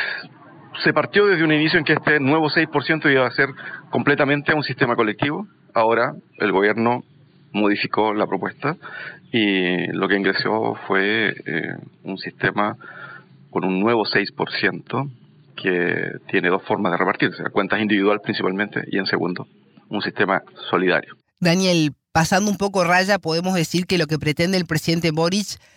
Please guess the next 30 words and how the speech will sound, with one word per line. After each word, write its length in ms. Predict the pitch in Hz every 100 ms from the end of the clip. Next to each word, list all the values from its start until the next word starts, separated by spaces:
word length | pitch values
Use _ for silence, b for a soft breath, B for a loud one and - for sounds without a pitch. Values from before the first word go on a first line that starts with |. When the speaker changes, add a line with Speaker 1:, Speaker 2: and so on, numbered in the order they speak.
| b 170
Speaker 2:
es 80 |
realizar 340 | 175 170 - 170
el 100 | 160
cambio 520 | 170 180 190 208 214 -
a 160 | 165 160
través 460 | 165 156 165 190
de 100 | 208
la 140 | 185 160
convivencia 840 | 151 156 151 165 180 - 208 208 -
de 220 | 165 147
lo 140 | 143
público 640 | 131 196 214 214 220 233 -
y, 180 | 165 147
y 140 | 165 160
lo 120 | 147
privado. 540 | 156 180 214 185 165
¿Cómo 240 | 185 202 202
lo 100 | 190
resumirías? 840 | 180 170 151 139 127 127 - _ _ B B B _
Speaker 1:
Podríamos 400 | 110 110 131 127
decir 260 | 113 139 113
que 200 | - 107
la, 320 | 101 95 90 87 87 87 - -
la 140 | 92 90
reforma 720 | - - 127 127 143 151 139
del 300 | 107 101 90
presidente 440 | 104 - 107 98
Boric 460 | 120 123 127 - - B B B B B B _ _ _ _
intenta 440 | 143 120 156 151
cambiar 560 | 139 123 131 143 160